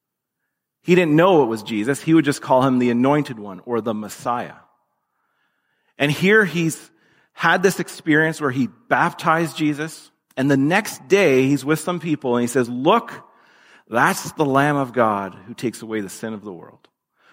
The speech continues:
Calling back to their understanding of the story of the Passover, in which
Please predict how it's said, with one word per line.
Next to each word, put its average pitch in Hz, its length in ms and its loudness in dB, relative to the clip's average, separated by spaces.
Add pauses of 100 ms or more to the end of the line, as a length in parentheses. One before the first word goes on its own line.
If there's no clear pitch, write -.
Calling 190 480 2
back 180 400 0
to 131 540 -4 (440)
their 151 300 4
understanding 160 640 0
of 135 80 -4
the 131 80 -4
story 143 460 2
of 123 140 2
the 127 80 -4
Passover, - 800 -4 (640)
in 123 140 2
which - 340 0